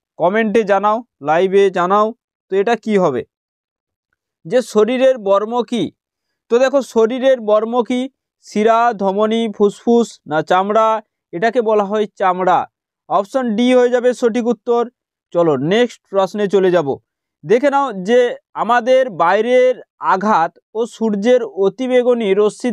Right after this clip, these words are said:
থেকে আমাদেরকে বাঁচায় কে? লোহিত রক্তকণিকা, শ্বেত রক্তকণিকা, ত্বক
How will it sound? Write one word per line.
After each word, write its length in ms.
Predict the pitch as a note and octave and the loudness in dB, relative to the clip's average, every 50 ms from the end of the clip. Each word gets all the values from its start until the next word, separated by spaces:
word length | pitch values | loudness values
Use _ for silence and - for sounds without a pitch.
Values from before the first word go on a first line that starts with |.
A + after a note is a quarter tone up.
| G3+ | 0
থেকে 180 | A#3+ A3+ G#3+ A#3 A3 | -2 0 2 2 2
আমাদেরকে 680 | G3 F#3 F#3 G3 G3+ G3 A3 A3 A3 G#3+ - - A3+ A3 A3 F#3+ F3+ | 2 2 0 -2 0 2 2 0 0 -2 -6 -6 -2 -2 0 2 2
বাঁচায় 500 | F3 F3+ F3+ F3 A3 G#3+ G#3 G#3 G#3 G#3 F#3+ - | 0 0 0 0 0 2 2 2 2 0 -2 -2
কে? 140 | G#3+ G3+ F3+ B2 - _ _ _ _ _ _ _ _ _ _ _ _ - | -2 0 0 0 -4 _ _ _ _ _ _ _ _ _ _ _ _ -6
লোহিত 420 | C#3 D#3+ F#3+ G#3 A3+ B3+ C4 A3 C4 B3+ B3+ B3 | 0 2 4 4 4 2 0 2 2 2 2 2
রক্তকণিকা, 840 | A#3+ A#3+ - - B3+ A#3+ A3 A#3 A#3 A3+ A#3 A3 G#3 A#3 A3+ A3 A3+ A#3 A#3 - - | 0 -2 -4 -4 -4 -2 0 0 0 0 -2 -2 0 2 2 2 2 0 -2 -6 -8
শ্বেত 280 | - G#3+ G3+ G#3+ A#3 A3 B3+ | -2 2 2 2 2 2 2
রক্তকণিকা, 920 | A#3+ A#3+ A#3+ A3 - - A#3+ A3+ G#3+ A3 A3 G#3 A3 A3 G3+ A3+ A3 G#3+ G#3+ G#3+ G#3 _ - | 2 2 2 0 -2 -4 -4 -2 0 0 0 0 0 -2 0 2 2 2 2 0 -2 _ -4
ত্বক 380 | G3+ G#3 G#3+ A3 A3 A3 G#3+ | -2 0 2 4 4 2 0